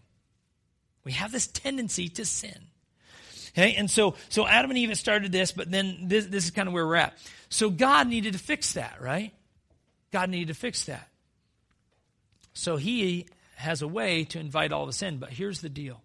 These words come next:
Okay, let's go back to the story for a minute. Here's the tendency of us human beings because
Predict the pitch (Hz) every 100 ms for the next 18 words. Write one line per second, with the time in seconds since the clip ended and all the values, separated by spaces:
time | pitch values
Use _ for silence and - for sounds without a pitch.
0 | _ - 165 180 - 185 175 165 - 147
1 | 143 123 120 107 92 _ _ _ _ _
2 | _ _ _ _ _ _ _ _ _ _
3 | _ _ _ _ _ _ _ _ _ 202
4 | 214 190 - 170 180 185 - 143 131 139
5 | - 170 160 139 151 151 131 113 - -
6 | - 196 147 127 139 -